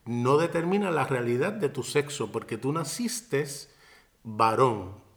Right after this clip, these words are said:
aunque te quieras comportar como hembra". Pero sin embargo, en la vida cristiana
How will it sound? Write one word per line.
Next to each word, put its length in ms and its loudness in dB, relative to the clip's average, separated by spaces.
aunque 360 0
te 180 -2
quieras 300 -2
comportar 580 -4
como 300 -2
hembra". 320 -8
Pero 180 2
sin 200 2
embargo, 420 -2
en 80 -2
la 100 -2
vida 300 -2
cristiana 800 -4